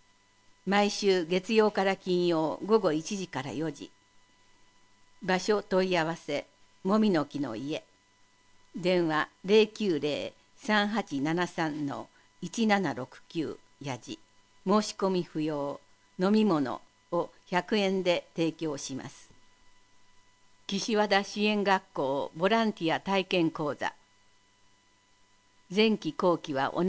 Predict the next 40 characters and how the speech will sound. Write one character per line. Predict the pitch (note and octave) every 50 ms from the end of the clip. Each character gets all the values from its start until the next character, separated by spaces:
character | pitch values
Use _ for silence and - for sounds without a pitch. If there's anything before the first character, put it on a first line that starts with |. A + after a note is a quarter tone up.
| G3
じ | F#3 - F#3+
内 | F3 E3 D#3 D#3+ D#3 D#3
容 | D#3 D3 C#3+
で | C3+ - B2+ C#3+
す。 | - - - - - - _ _ _ _ _ _ _ _ -
講 | - G#3+ G#3 F#3 D3
義、 | - - C3 - - _ _
子 | - F#3+ F#3
ど | G3 A3
も | A3 G#3 G3
の | G3 G3 F3+
介 | - A#3 G#3+ G3+ G3
助 | F3 E3+ C#3
の | C3 C3
仕 | - -
方、 | - E3 D3 - - C3+ C#3+ - - - - _ -
車 | - G#3+ G3+ A3+ G#3+ G#3+ G#3+
椅 | G3+ F3 D#3+
子 | - - -
の | C3+ F#2
押 | C3+ -
し | - -
方。 | - D3+ C#3 - - B2+ - - _ _ _ _ _ -
前 | E3+ F#3 G3+ F#3+ F3+
期 | E3 - - C#3+ - -
七 | - - - G#3
月 | G#3+ G#3 G#3 - G#3
六 | G3 F#3+ G3 F#3+
日 | - - F#3+ F#3 F3 - - - _ -
金 | - F3+ F3 F3 F3
曜 | E3+ D#3+ D#3 D#3 D3 C#3+
午 | E3+ G3 G3+
後 | F#3+ F3+
三 | F3+ - G3+ G#3 G#3 G#3
時 | G3+ G#3
半 | G#3+ G#3+ G3 F#3 E3+
か | - C3+ A#2+
ら | B2 A#2
五 | - - D3+ C3+
時。 | - A#2 -